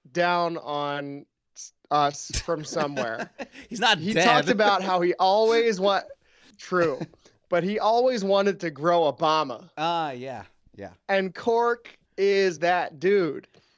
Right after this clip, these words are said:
Speaker 1: Second most fourth quarter points in the entire N B A.
Speaker 2: Mm.
Speaker 1: There's, like, of all of the things going on right now, Furkan, Niang, Seth,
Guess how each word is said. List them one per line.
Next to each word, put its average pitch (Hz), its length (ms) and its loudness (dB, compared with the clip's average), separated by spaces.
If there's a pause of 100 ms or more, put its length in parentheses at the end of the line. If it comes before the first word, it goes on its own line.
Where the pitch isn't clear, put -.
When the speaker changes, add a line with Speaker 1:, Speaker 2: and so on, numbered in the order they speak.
(120)
Speaker 1:
Second 262 580 -4
most 208 380 0
fourth - 400 0
quarter 196 380 2
points 175 680 -2 (400)
in 190 180 -2
the 196 120 2
entire 202 580 0
N 190 300 0
B 180 220 2
A. 170 300 2
Speaker 2:
Mm. 131 300 -10 (920)
Speaker 1:
There's, 208 280 0 (100)
like, 202 380 0
of 208 140 0
all 277 400 2
of 233 100 -2
the 214 100 -8
things 196 360 2
going 180 320 2
on 175 240 -2
right 143 260 -6
now, 123 280 -14 (1040)
Furkan, 165 720 4
Niang, 160 800 2
Seth, 165 600 -2